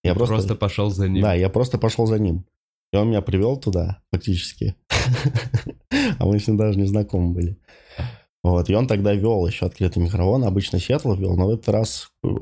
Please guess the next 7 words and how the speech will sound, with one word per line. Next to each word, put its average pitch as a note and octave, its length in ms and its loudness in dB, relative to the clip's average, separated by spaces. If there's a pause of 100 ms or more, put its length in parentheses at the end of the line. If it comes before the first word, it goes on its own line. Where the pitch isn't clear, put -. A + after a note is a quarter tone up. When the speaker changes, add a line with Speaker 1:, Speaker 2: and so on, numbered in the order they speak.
(160)
Speaker 1:
Коля F#2+ 260 2
почему-то, F2+ 560 -2
а F2+ 160 0
Кирилл A2 300 2
на G#2+ 120 2
звуке F#2+ 280 -2
сидел. - 400 -6